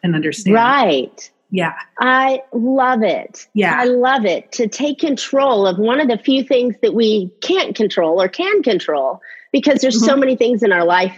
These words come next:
Speaker 2: that, that go on and in our business particularly that we
Speaker 1: Yeah.
Speaker 2: can't control.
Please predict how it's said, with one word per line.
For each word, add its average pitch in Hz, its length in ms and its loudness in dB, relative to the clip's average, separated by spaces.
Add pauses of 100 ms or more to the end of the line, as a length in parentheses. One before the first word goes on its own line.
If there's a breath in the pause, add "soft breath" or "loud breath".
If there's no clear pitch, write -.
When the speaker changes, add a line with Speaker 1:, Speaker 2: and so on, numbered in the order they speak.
Speaker 2:
that, 160 280 -2
that 165 120 0
go 180 220 2
on 185 240 2
and 165 160 2
in 170 140 2
our 156 100 2
business 190 420 -2
particularly 160 840 -2 (260 soft breath)
that 220 160 2
we 233 140 2 (100)
Speaker 1:
Yeah. 233 200 0
Speaker 2:
can't - 120 -10
control. 214 640 0